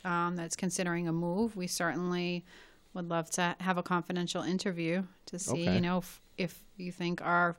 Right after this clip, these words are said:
Speaker 1: group would be a good fit for you.
Speaker 2: Do you, uh, do you plan on having a soft opening or a
Speaker 1: I do.
Speaker 2: Like
Speaker 1: I'm gonna keep those. Those are all secrets
Speaker 2: Secrets,
Speaker 1: now.
Speaker 2: yeah.
Speaker 1: Yeah.
Speaker 2: See, I
Speaker 1: Of course.
Speaker 2: yeah.
Speaker 1: We're so excited to be here. We'd love to have a ribbon cutting, um, and a grand opening,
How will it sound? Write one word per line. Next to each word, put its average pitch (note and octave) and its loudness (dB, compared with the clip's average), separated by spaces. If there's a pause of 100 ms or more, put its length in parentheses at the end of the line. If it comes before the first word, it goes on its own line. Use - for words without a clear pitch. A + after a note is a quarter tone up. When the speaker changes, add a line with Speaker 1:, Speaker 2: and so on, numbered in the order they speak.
Speaker 1:
group F#3 2
would G3+ 0
be F3+ 4
a F3 4
good F3+ 0
fit G3 0
for - -6
you. E3+ 2 (160)
Speaker 2:
Do G#2+ 0
you, G#2+ 6
uh, G2 6
do F#2 0
you G2+ 4
plan G2+ 6
on G2 8
having G2 8
a F2 8
soft - 10
opening G2+ 10
or E3+ 8
a E3+ 4 (280)
Speaker 1:
I B3+ 8
do. G#3+ 8
Speaker 2:
Like G3 4 (400)
Speaker 1:
I'm C4 10
gonna D4+ 12
keep B3 6
those. G#3+ 8
Those A#3+ 6
are G#3 6
all A3+ 8
secrets - 2
Speaker 2:
Secrets, F#3+ 8
Speaker 1:
now. A2+ 10
Speaker 2:
yeah. G2 8
Speaker 1:
Yeah. A3+ 8
Speaker 2:
See, - 8
I A#2 12
Speaker 1:
Of A2 6
course. F#4+ 12
Speaker 2:
yeah. A2 10 (180)
Speaker 1:
We're C#4+ 10
so E4 12
excited C#4+ 10
to C#4 8
be A#3 8
here. A3 8
We'd G3+ 4
love G3+ 8
to A3 6
have G#3 10
a G#3 10
ribbon G3+ 6
cutting, G3+ 6 (560)
um, F3+ 6
and F#3+ 2
a G3 2
grand F#3+ 4
opening, F#3 4